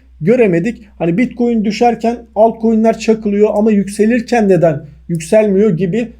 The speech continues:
e, sorular aklınızda beliriyor olabilir. Açıkçası altcoin'lere para ne zaman akar, e, ne olur gibi soruları yanıtlamaya çalışacağımız bir video olacak. Sohbet tadında bir video olacak. Şimdi aslında bu sohbete Bitcoin ve altcoin'leri mukayese ederek biraz karşılaştırarak başlamak gerekiyor.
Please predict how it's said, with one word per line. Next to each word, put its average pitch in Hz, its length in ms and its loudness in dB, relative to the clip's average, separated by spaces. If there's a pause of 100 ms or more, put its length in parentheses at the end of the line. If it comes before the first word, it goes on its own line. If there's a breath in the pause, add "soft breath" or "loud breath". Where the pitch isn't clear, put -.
(140)
e, 160 140 0
sorular 208 500 2
aklınızda 196 640 0
beliriyor 190 380 0
olabilir. 196 500 0
Açıkçası 202 640 -4 (240 soft breath)
altcoin'lere 202 680 0
para 196 180 2
ne 190 180 2
zaman 185 280 0
akar, 175 360 0 (260 loud breath)
e, 151 120 -2
ne 208 80 4
olur 180 320 2
gibi 196 320 -2 (180 loud breath)
soruları 185 400 0
yanıtlamaya 185 480 0
çalışacağımız 185 720 0
bir 190 100 -2
video 143 220 -2
olacak. 208 380 0
Sohbet 190 420 -2
tadında 135 360 -4
bir 180 100 -2
video 165 280 -2
olacak. 147 400 0
Şimdi 208 360 -2
aslında 202 540 -2
bu 240 60 -4
sohbete 196 640 -2
Bitcoin 208 460 2
ve 202 40 2
altcoin'leri 196 680 0
mukayese 185 480 0
ederek 185 340 -2
biraz 180 200 0
karşılaştırarak 170 1000 -2
başlamak 143 540 -4
gerekiyor. 202 520 0